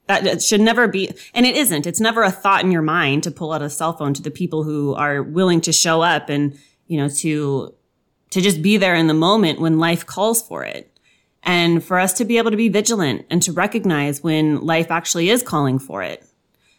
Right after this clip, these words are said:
And if you do find yourself in a situation like that, one of the easiest ways to be able to maintain that humble nobility, if somebody ever does call you a hero and you feel uncomfortable accepting that title,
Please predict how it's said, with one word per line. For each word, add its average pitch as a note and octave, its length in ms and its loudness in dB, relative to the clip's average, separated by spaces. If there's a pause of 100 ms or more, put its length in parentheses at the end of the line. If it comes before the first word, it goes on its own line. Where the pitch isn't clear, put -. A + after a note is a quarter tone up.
(160)
And F3 380 2 (480)
if G#3 140 0
you G#3 80 4
do A#3+ 160 2
find B3+ 380 2
yourself D#3 580 0
in D#3+ 100 0
a D#3+ 60 0
situation D3 640 -4
like C#3 220 -4
that, D3+ 260 -2
one A3+ 120 2
of C4 100 0
the A#3+ 180 0
easiest A#3+ 400 2
ways A3+ 400 2
to G3+ 100 -2
be F#3+ 220 0
able A3+ 220 0
to F#3 280 0
maintain F3+ 600 2
that E3+ 240 0
humble F3 680 0
nobility, E3 840 -2 (800)
if G#3 180 2
somebody F#3+ 380 2
ever E3+ 160 0
does E3+ 280 0
call F3 260 0
you D#3+ 180 2
a D3+ 40 2
hero F3 480 2
and E3 100 4
you E3 100 4
feel F3+ 420 0
uncomfortable F3 920 -2
accepting E3+ 640 -2
that C3+ 180 -2
title, E3+ 680 -2